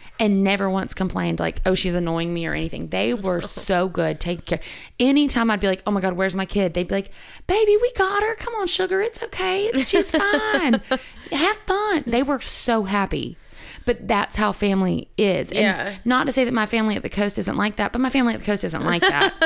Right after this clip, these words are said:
Speaker 2: <laughs> No.
Speaker 1: Like, I'm not talking shit, but they have all their own shit going on.
Speaker 2: Yeah.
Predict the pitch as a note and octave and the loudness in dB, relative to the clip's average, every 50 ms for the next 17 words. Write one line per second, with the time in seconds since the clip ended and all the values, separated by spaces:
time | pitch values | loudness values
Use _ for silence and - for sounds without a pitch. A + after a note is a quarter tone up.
0 | D#4+ D#4+ D#4 E4 D#4+ - C#4 C#4+ C4+ A#3 C4+ C#4+ B3 A#3+ B3 A#3+ A#3+ - - - | 0 2 0 0 0 0 -2 0 0 2 2 2 2 4 4 2 2 0 0 0
1 | B3 A#3 G#3+ - G3 G3+ - - A#3+ A3+ - - B3 B3+ C#4 C#4 - - - G#3 | 0 0 0 2 0 0 2 2 0 -2 0 -2 0 0 0 -2 0 2 2 2
2 | G#3+ G3+ G3+ - E3+ F#3 F#3 F#3 - - - F3+ - - D#3 D3 C#3 C3+ C3+ - | 4 2 0 0 0 0 0 0 -2 -2 -2 -2 -2 -2 -2 -2 -2 -2 -4 -4
3 | - B3 A3+ F#3+ E3 D3 - - G#3 | 0 2 2 0 0 0 -4 -4 -4